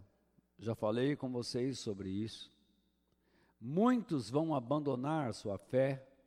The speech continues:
Nós vamos dar uma con-, continuidade nesse assunto. E, repare bem essa conjunção, ela vai ligar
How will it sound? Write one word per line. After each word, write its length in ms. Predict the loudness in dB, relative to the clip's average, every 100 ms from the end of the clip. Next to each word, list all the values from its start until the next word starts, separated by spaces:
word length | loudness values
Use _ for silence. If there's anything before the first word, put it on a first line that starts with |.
| _ _ _ _ _ -6
Nós 180 | -6
vamos 280 | -4 -4 -2
dar 440 | -2 -2 -4 -8 -12 _ _
uma 240 | -8 -4 -4
con-, 280 | -2 -4 -4 -10 _ _ -12
continuidade 1080 | -6 -6 -4 -4 -4 -4 0 2 2 0 -8 -12 -16 -10
nesse 220 | -6 -6
assunto. 560 | -6 -6 -4 -4 -8 _ _ _ _ _ _ _ _ _ _ _ _ _
E, 380 | 8 10 8 2 -10 -20 _ -8
repare 460 | -6 -2 0 0
bem 340 | 2 2 2 0
essa 220 | -6 -10
conjunção, 880 | -8 -8 -6 -8 -6 0 0 0 -8 -18 _ _ _ _ _ _ _ _ _ _ _ -6
ela 260 | -2 0
vai 500 | 0 2 2 2 -4 -12 -20 _ _ _ _ _ _ _ _ _ _ _ -6
ligar 760 | -2 -2 0 0 0 -2 -6